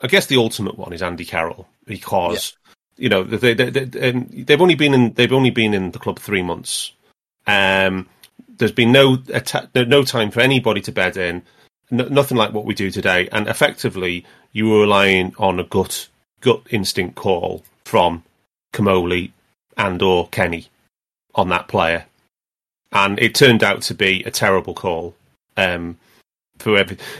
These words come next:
Speaker 1: you know, um, in, in terms of the value of what we paid for Cow, you could say we got a really good sale fee for Torres, which we did, but in t-, look, with hindsight, the, the, the, the Carroll deal, um, it, it just didn't, it,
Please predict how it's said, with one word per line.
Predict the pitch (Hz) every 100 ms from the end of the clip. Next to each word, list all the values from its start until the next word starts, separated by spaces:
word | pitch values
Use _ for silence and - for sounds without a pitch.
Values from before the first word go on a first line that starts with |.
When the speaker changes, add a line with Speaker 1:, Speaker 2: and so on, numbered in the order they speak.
| -
Speaker 1:
you | 117
know, | 101 98 95 -
um, | 101 98 98 95 98 95 - -
in, | 120 117
in | 113
terms | 120 95
of |
the | 95
value | 98 95
of | 90
what | 95
we |
paid | 101 104 92
for |
Cow, | - 113 98
you | 95
could | -
say | 117 98
we | 90
got | 95
a |
really | 90 92
good | 92
sale | - 104 90
fee | - 92
for | -
Torres, | - 110 87 82
which | - -
we |
did, | 107 107 90
but | - 90 - _ -
in | 98
t-, | -
look, | 113 104 -
with | 101 95
hindsight, | 98 95 - 87 95
the, | 101
the, | - -
the, | - 92
the | -
Carroll | - 104 95
deal, | 98 90 90 - - - _ -
um, | 98 95 95 95 - _
it, | - 113
it | 110 98
just | 104
didn't, | 120 110 113
it, | 117